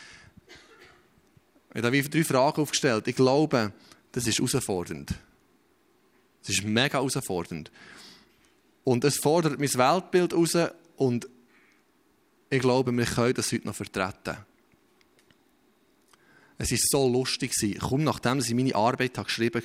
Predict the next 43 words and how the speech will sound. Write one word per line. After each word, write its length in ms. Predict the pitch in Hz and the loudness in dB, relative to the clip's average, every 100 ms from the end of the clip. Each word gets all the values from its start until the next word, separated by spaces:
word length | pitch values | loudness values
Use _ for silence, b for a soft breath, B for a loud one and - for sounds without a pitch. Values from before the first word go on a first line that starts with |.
| - | -4
hatte, 180 | 98 80 B B B B | -4 -4 B B B B
läutet 340 | 127 135 143 | 0 0 0
mir 220 | 131 120 | 0 0
einer 280 | 117 139 131 | 0 0 -2
von, 220 | - 110 | -2 -2
ähm, 200 | 104 98 | 0 -2
Allianz 380 | 90 104 110 131 - | -2 -2 -2 -4 -4
Thun 240 | 117 147 | -2 -2
an 160 | 165 156 | -2 -2
und 120 | 123 | -2
sagt: 220 | 117 117 | -4 -4
„Los, 220 | 120 123 - | -4 -4 -4
Joel, 300 | 120 113 98 B B B | -2 -2 -4 B B B
wir 100 | 110 | -4
haben 100 | 131 | 0
ein 220 | 120 - | 2 0
Problem. 600 | - 110 101 107 117 90 73 B B | -2 -4 0 2 2 -2 -8 B B
Es 100 | 120 - | -2 0
gibt 280 | 151 - | -2 -2
da 160 | 139 139 | -2 0
ein 140 | - - | -2 -2
so, 280 | 123 135 - | -2 -4 -6
äh, 280 | 113 104 95 - B B B B _ | -4 -4 -6 -12 B B B B _
einen 120 | - 113 | -8 -2
Anlass 540 | 120 135 170 202 220 - - - - | 2 4 6 4 4 0 0 -4 -8
vor, 340 | - 131 117 113 - | -6 -2 -2 -2 -10
ich 120 | - 135 | -8 -4
weiss 180 | 139 | -4
auch 60 | 139 | -2
nicht 180 | 165 151 | -4 -6
was 140 | 143 - | -6 -6
für, 220 | - 143 - | -6 -8 -4
irgend 320 | 143 175 165 | -2 -2 -2
so 100 | - | -4
ein, 60 | 151 | -2
das 440 | 131 - - - | -2 -4 -4 -2
Kino 300 | - 185 196 | -2 -2 -2
oder 120 | - - | -2 -2
irgendjemand 420 | 185 160 156 - | -2 0 -2 -2
hat 200 | 120 - | -4 -2
einen 80 | - | 0
Anlass 400 | 131 165 151 - | 0 0 0 -2
ausgeschrieben, 580 | 175 - - 190 214 | -2 0 0 0 0